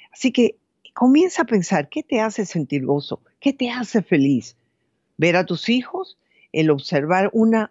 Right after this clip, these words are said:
preciosa puesta del sol? Quizás meterte en la cama con una ropa bien limpia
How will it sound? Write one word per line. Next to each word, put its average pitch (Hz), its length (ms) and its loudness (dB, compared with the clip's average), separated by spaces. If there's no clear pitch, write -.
preciosa 170 680 0
puesta 170 440 -2
del 175 160 0
sol? 254 380 2
Quizás 294 480 0
meterte 285 400 0
en 277 80 4
la 220 140 2
cama 226 320 0
con 196 160 -4
una 208 180 0
ropa 190 340 -2
bien 190 300 2
limpia 220 580 2